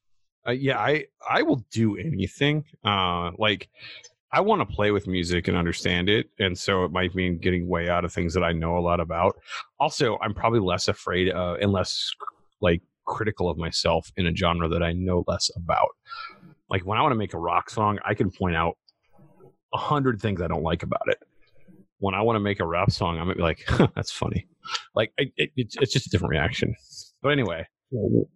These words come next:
I think we should talk about what we're gonna do today. What are we gonna do today?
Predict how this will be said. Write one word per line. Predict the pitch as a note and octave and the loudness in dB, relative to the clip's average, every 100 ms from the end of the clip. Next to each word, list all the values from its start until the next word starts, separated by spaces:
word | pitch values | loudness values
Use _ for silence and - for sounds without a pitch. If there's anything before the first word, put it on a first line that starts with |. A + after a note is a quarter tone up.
| _ - | _ -2
I | F#3+ | 0
think | B3 | 0
we | C3 | 0
should | - - F2+ - - _ - | 0 -2 -2 -8 -20 _ -2
talk | F2 E2+ | 0 0
about | F#2 F2 E2 | 0 0 0
what | F#2 - | 0 -2
we're | G2 | 0
gonna | G2+ E2 | 0 -2
do | - F2 | -2 2
today. | A#2+ E2+ B1+ | 2 2 -4
What | F#2 C3 | -4 -2
are | F3 | 0
we | G#3+ | 0
gonna | G#2 D#2 | -2 -6
do | D2 D#2 | -6 -6
today? | A1+ B1+ D#2+ | -2 -2 0